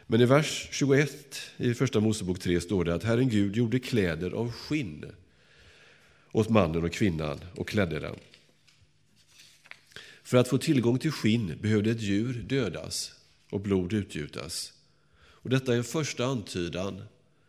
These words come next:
om principen med ställföreträdande offer för människans synd. Ett annat exempel från G T, det är från israeliternas uttåg ur Egypten som Kerstin också läste om.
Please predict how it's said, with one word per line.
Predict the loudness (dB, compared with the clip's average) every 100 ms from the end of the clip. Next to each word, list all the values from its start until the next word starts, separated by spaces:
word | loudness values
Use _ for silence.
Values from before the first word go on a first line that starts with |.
| _ _ _
om | _ -4 -2
principen | 0 2 2 0 -2 -2
med | -2
ställföreträdande | -2 -2 -2 -4 -4 -4 -4 -4 -4 -4 -6
offer | -6 -10 -12 -12 -14 -20 _ _
för | -10 -4
människans | -4 -4 -8 -10 -10
synd. | -10 -10 -14 -20 _ _ _ _ _ _ _ _ _ _ _ _ _ _ _ _ -20 -10 -4
Ett | 2
annat | 4 4 2
exempel | 2 2 2 0
från | 0 2
G | 4 2
T, | 0 -2
det | 2
är | 2
från | 2 2 2 -2
israeliternas | -4 0 2 4 2 0 -4 -2
uttåg | -2 -4 -8 -6 -4
ur | -4
Egypten | -4 -6 -6 -6 -4
som | -4 -4 -6
Kerstin | -8 -6 -6 -6
också | -6 -4
läste | -2 -4 -6
om. | -10